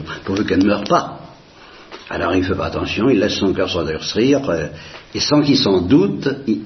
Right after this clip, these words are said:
il laisse place à la haine du Saint-Esprit l'envahir. Et quand le Christ dit, « Ben, le jour où j'arriverai, ce sera trop tard », ça veut dire que la haine du Saint-Esprit va avoir occupé toute la place et que ce sera fini pour toujours.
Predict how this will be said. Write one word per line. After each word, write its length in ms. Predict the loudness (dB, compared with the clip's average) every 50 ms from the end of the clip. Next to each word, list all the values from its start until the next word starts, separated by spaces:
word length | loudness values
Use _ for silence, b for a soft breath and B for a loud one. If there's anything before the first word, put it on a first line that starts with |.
| -4 -4
il 140 | -2 0
laisse 260 | 0 0 0 -2 -4 -4
place 340 | -2 -2 0 0 0 0
à 60 | -2 -2
la 160 | 0 0 2
haine 500 | 2 4 4 2 2 2 0 0 -2 -4 -8 -12 -12 -10
du 100 | -8 -6
Saint-Esprit 760 | -6 -4 -6 -8 -8 -10 -10 -10 -6 -2 -2 -2 -2 -2 -6 B B B B B B B B B B B B B B -20 -20 -20 _ _ -20 -20 _ _ _ -6
l'envahir. 560 | -2 -2 0 0 -2 -2 0 2 2 2 2
Et 100 | 0 -2
quand 160 | -2 0 0 0
le 120 | 0 0 -4 -6 -10 -12 -12 -8
Christ 320 | -2 0 0 0 0 -4 -2
dit, « 160 | 0 0 0
Ben, 440 | 0 0 -2 -4 -4 -4 -6 -6 -8 -10 -12 B B B B B B B B -8
le 60 | -6
jour 180 | -4 -2 -2 -2
où 40 | 0
j'arriverai, 380 | 0 0 0 0 0 0 0
ce 120 | 0 0 0
sera 200 | 0 0 -2 -2
trop 180 | -2 -4 -4
tard », 260 | -2 0 0 2 0 0
ça 80 | -2
veut 80 | -2 -2
dire 140 | -2 -2 -2
que 60 | -2
la 160 | -2 0 2 2
haine 120 | 4 4
du 80 | 2 2
Saint-Esprit 380 | 2 0 0 0 0 0 0
va 80 | 0 2
avoir 200 | 0 0 0 -2
occupé 260 | -2 -2 -4 -6 -2
toute 240 | 2 2 2 2 2
la 100 | -2 -2
place 440 | -2 -2 -2 -2 -2 -4 -6 -8 B B B B B B B B B
et 80 | -4 -4
que 60 | -2
ce 80 | -2 -2
sera 200 | -2 -2 -2 -2
fini 340 | 0 0 2 2 0 0 -6 -12 -16 -18 -20 -20 -20 -20 -20 -20 -20 -20 _ -20 -20 -20 -16 -12 -10
pour 140 | -10 -8
toujours. 600 | -6 -6 -4 0 2 2 2 2 0 -6 -12 -16